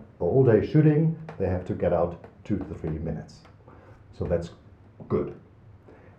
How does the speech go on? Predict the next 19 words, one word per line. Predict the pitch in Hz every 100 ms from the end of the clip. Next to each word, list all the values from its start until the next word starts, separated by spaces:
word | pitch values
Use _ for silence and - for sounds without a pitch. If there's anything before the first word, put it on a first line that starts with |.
| -
If | 135
you | 123
do | 110 107 101
a | 92 90 85 85 85
student's | - 180 110
film, | - 85 90
for | 98
example, | - 113 117 147 160 -
then | 104 -
just | - 110
need | 98
five | 90 82
minutes | 110 143 160
and | 110 101
they |
have | 98 -
a |
whole | 85 95
week. | 85 82 -